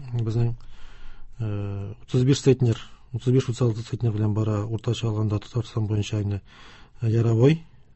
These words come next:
бодаебыз, сабан бодае. Шул ук вакытта кырык бер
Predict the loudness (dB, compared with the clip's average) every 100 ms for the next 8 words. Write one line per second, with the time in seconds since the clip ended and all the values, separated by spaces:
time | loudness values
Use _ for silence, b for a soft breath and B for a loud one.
0 | -4 2 6 6 6 4 0 -16 -20 -8
1 | -2 0 2 2 2 2 0 b b b
2 | b b 0 2 4 2 2 -2 0 -2
3 | 2 2